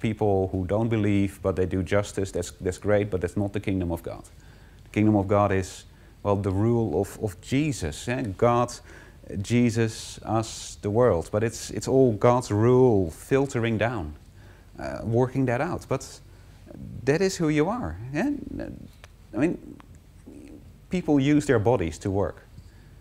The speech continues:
Uh, I fix a scooter. I don't just use my head, I use my body. And, and we are the body of Christ. We are God's instruments,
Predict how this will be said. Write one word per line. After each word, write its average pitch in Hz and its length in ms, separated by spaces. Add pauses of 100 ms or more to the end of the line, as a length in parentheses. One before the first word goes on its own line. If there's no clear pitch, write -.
(160)
Uh, 95 500
I 90 140
fix - 300
a 135 40
scooter. 139 480
I 87 80
don't 123 180
just 139 160
use 139 140
my 120 200
head, 117 420 (340)
I 107 140
use 110 400
my 101 480 (360)
body. 98 420 (1120)
And, 98 180
and 107 160
we 135 200
are 117 120
the 107 120
body 110 380
of 95 200
Christ. 82 420
We 110 120
are 117 100
God's 110 580 (420)
instruments, 98 920